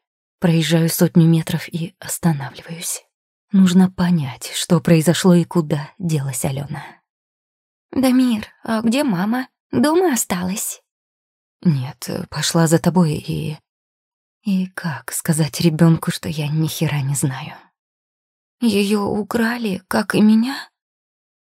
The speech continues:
И вопрос Даши наталкивает на мысль, точнее, на направление. Но кто? Бегемот мертв. Но есть Вертиловы.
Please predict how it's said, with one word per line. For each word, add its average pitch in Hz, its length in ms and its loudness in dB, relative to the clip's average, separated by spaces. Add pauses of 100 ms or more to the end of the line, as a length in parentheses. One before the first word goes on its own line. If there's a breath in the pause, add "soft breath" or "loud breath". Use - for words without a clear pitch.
И 196 400 -4
вопрос 180 560 -2
Даши 175 600 -4
наталкивает 170 800 0
на 180 160 4
мысль, 185 480 -2 (380)
точнее, 156 480 2
на 156 120 4
направление. 160 720 0 (360)
Но 165 380 4
кто? 160 420 -10 (180)
Бегемот 175 680 4
мертв. 156 440 -4 (500)
Но 165 180 4
есть 143 360 -4
Вертиловы. 151 720 -6